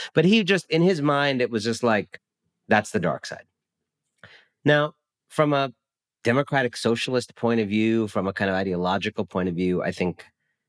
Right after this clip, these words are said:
A O C has a similar, you know, general view that the media is problematic.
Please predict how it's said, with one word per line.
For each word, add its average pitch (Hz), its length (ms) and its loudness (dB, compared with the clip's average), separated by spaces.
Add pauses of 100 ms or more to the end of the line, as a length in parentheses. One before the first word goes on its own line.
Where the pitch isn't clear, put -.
(120)
A 95 140 2
O 90 80 2
C 90 200 -2
has 80 160 -4
a 80 180 -4
similar, 80 640 -4 (640)
you 90 100 0
know, 71 140 0 (100)
general 107 640 2 (100)
view 92 440 0
that 92 140 -4
the 95 80 -2
media 90 340 0
is 76 260 -6 (580)
problematic. 80 680 -2